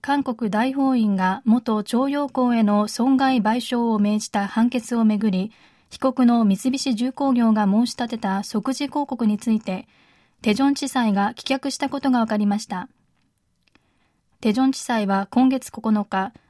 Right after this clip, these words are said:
特許権に関する差し押さえ命令に対する三菱重工の即時抗告を棄却し、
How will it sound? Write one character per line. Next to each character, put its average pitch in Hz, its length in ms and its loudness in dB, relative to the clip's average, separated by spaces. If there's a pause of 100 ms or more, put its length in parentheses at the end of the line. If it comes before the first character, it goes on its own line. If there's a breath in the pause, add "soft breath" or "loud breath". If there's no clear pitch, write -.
(160 soft breath)
特 202 220 -4
許 285 120 -4
権 269 220 2
に 240 100 4
関 226 240 2
す 214 140 -4
る 208 180 0
差 202 140 -4
し - 180 -4
押 277 100 -2
さ 277 200 0
え 269 60 2
命 277 200 2
令 247 140 2
に 220 140 4
対 214 180 0
す 214 160 -4
る 202 240 -2
三 190 140 0
菱 269 400 -4
重 285 200 -6
工 226 240 -2
の 208 320 0
即 233 320 -4
時 277 160 -6
抗 285 220 -4
告 208 340 -2
を 202 140 0
棄 - 120 -16
却 220 220 -4
し、 - 380 -6